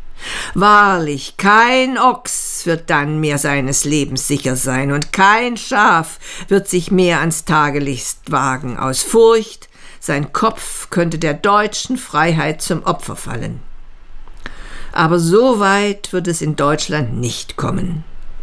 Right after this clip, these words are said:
Die deutschen Viehställe sind jetzt die Thermometer, an denen man die Temperatur der freisinnigen Ideen in Deutschland wahrnimmt.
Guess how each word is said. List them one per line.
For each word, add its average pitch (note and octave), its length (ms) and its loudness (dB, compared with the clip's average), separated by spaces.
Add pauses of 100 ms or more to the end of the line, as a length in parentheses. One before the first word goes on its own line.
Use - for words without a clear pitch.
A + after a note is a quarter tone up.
(380)
Die F#3+ 120 4
deutschen A#3 520 2
Viehställe C3+ 800 -4
sind D#3+ 300 0
jetzt G3 380 2
die G#3+ 100 -6
Thermometer, D#3+ 960 0 (480)
an A3+ 180 4
denen C4 380 2
man G#3 240 4
die F3+ 160 -2
Temperatur F3+ 960 2
der D3+ 180 -2
freisinnigen E3 1120 2
Ideen E3+ 760 4
in C3+ 160 -4
Deutschland D#3 640 0
wahrnimmt. A#2 720 -6